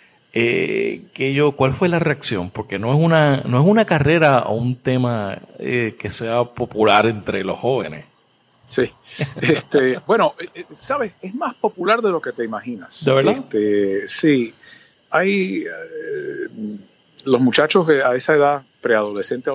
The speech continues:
Speaker 2: adolescente, a veces pasan, eh, por, por experiencias de una t-, gran tormenta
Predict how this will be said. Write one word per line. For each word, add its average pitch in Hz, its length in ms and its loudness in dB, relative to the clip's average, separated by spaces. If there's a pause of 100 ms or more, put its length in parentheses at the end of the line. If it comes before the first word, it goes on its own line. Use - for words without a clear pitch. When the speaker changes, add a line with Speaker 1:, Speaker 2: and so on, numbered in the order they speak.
Speaker 2:
adolescente, 113 500 -6 (300)
a 104 80 -2
veces 107 240 0
pasan, 123 520 0 (280)
eh, 95 340 -4
por, 92 300 -2
por 95 220 -2
experiencias 92 600 0
de 120 220 4
una 104 180 -2
t-, - 180 -18
gran 110 340 2
tormenta 110 640 -2